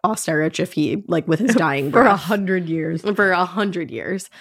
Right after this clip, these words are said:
Speaker 1: So they don't really have a lot to go off of, these investigators. So they're like, "Uh, should we sit down with Dolly again? Ask her a
Speaker 2: Yeah,
Speaker 1: couple
Speaker 2: why not?
Speaker 1: questions?
Speaker 2: She
Speaker 1: Might
Speaker 2: was
Speaker 1: as well."
Speaker 2: there. <laughs>
Speaker 1: Like, let's go through the night Fred was killed again. That won't
Speaker 2: Yeah.
Speaker 1: be traumatizing for her.
Speaker 2: No.
Speaker 1: So they ask her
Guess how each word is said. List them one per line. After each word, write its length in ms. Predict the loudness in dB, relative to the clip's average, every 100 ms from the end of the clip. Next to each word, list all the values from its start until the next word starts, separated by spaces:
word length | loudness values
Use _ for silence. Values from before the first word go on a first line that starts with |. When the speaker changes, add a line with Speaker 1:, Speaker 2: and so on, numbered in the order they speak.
| -20 -20 _
Speaker 1:
So 300 | -2 0 2
they 320 | 0 0 0 2
don't 280 | 2 2
really 220 | 0 0 2
have 200 | 0 -2
a 60 |
lot 220 | -4 -6 -6
to 100 | -6
go 180 | -6
off 180 | -8 -6
of, 140 | -6 0
these 180 | 0
investigators. 720 | 0 -2 -4 -6 -4 0 0 0
So 140 | 0
they're 140 | 2 2
like, 260 | 0 -4 _ _ _ _ 0
"Uh, 280 | 2 4 2
should 200 | 0 0
we 60 |
sit 180 | 2 0
down 160 | 0 0
with 120 | 0
Dolly 340 | 0 2 4 4
again? 360 | 4 2 2 -2 _
Ask 240 | -4 -2 0
her 80 | 2
a 60 |
Speaker 2:
Yeah, 60 | 2
Speaker 1:
couple 180 | 2 4
Speaker 2:
why 60 |
not? 100 | 4
Speaker 1:
questions? 520 | 4 2 2 2 0 -2
Speaker 2:
She 60 |
Speaker 1:
Might 80 | 0
Speaker 2:
was 80 | 0
Speaker 1:
as 60 | 2
well." 120 | 2
Speaker 2:
there. 180 | 2 -2
<laughs> 40 | -12 -12 -6
Speaker 1:
Like, 200 | 0 2
let's 180 | 2 0
go 160 | 0 -2
through 180 | 0 0
the 80 | 0
night 400 | 0 -2 -4 2
Fred 180 | 0 2
was 140 | -2
killed 240 | 0 0
again. 340 | 0 0 -2 -2
That 100 | 0 2
won't 60 |
Speaker 2:
Yeah. 200 | 2 2
Speaker 1:
be 60 | 0
traumatizing 640 | -2 -4 -4 -4 -4 -4
for 120 | -2
her. 260 | -2 -2 -4
Speaker 2:
No. 200 | -6 -4 -6 _ _ _ _ -4
Speaker 1:
So 80 | 0
they 120 | 2
ask 300 | 0 -2 -2
her 280 | 0 0